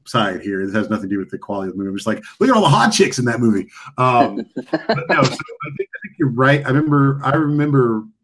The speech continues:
Speaker 1: sitting around my computer watching the Mission Impossible Three, um, trailer just until the movie came out. I just thought it was so dope. Uh, Philip Seymour Hoffman was a great villain, and, you know, Ethan's kinda running a spiel, and Philip Seymour Hoffman's like,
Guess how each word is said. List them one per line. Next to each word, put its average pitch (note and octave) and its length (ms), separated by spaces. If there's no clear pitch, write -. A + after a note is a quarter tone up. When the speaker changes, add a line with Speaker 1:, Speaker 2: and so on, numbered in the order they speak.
Speaker 1:
sitting C#3 240
around A#2+ 200
my A2 100
computer A2 380
watching G#2+ 540
the G2 60
Mission A2 240
Impossible G#2+ 320
Three, G#2+ 460
um, F#2 640
trailer A#2 560
just G#2+ 220
until A#2 160
the A2 60
movie A2+ 300
came G2+ 180
out. G#2 220
I G#2+ 40
just G#2 140
thought G#2+ 140
it G2 40
was G2 100
so A2 140
dope. G#2+ 320
Uh, F#2+ 280
Philip A2 280
Seymour A2 240
Hoffman G2+ 340
was F#2 100
a F#2+ 40
great G#2+ 280
villain, A2 580
and, F#2 360
you G2 120
know, F2 240
Ethan's G#2 260
kinda A2 180
running G2+ 200
a F2+ 60
spiel, C#3 600
and G2+ 120
Philip A2 280
Seymour G2+ 240
Hoffman's G2+ 280
like, F#2+ 320